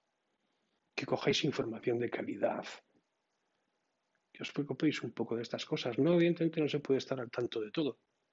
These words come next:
Es imposible. Al final hay que vivir en nuestro mundo, como dice Marcus Gabriel. Nuestro mundo cercano. El mundo de fuera no somos capaces ni de controlarlo,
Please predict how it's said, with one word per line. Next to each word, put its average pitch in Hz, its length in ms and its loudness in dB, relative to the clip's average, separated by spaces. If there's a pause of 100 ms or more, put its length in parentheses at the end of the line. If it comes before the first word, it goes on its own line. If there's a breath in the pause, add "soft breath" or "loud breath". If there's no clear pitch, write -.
(200)
Es - 160 -2
imposible. 123 520 0 (280 soft breath)
Al 135 120 0
final 165 220 4
hay 160 100 4
que 151 100 4
vivir 156 180 8
en 147 100 2
nuestro 120 300 0
mundo, 117 420 0 (140)
como 123 220 -6
dice 123 240 -6
Marcus 123 360 -6
Gabriel. 113 460 -4 (1000)
Nuestro - 280 -6
mundo 185 240 6
cercano. 110 480 -4 (1500)
El 147 120 -4
mundo 185 220 6
de 131 100 6
fuera 135 400 0
no 123 220 0
somos 131 320 -4
capaces 120 420 -2
ni 127 80 2
de 123 140 0
controlarlo, 151 760 0